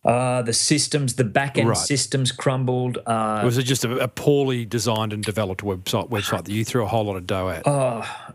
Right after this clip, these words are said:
Speaker 1: th-, mate, there was almost to the point of depression because I'd, I'd put so much work into it and so much belief. And when I had to pull the plug, you know, initially I thought, "This is," I was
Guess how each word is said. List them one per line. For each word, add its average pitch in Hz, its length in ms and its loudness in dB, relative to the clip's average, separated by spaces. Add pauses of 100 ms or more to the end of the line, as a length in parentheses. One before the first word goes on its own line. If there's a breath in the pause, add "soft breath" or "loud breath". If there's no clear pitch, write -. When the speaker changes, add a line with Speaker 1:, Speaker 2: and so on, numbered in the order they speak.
(320)
Speaker 1:
th-, - 280 -4
mate, 160 300 2
there 160 60 2
was 156 140 2
almost 196 360 0
to - 40 -8
the 117 80 -2
point 120 320 0
of 98 140 -6
depression 127 600 0
because 117 260 -2
I'd, 135 180 0
I'd 143 220 -4
put - 180 -2
so 160 300 2
much 143 320 -4
work 123 340 2
into 120 280 0
it - 80 0
and 113 120 0
so 131 240 2
much 117 320 -4
belief. 113 580 0 (600 loud breath)
And 117 560 0 (380)
when 139 260 2
I 139 80 0
had 131 180 -2
to 120 60 -4
pull 135 260 0
the - 80 -4
plug, 123 520 0 (600)
you 131 140 4
know, 123 140 2
initially 123 420 0
I 104 60 -2
thought, 107 300 0
"This 123 220 0
is," 95 160 -4
I 117 160 0
was 110 220 -2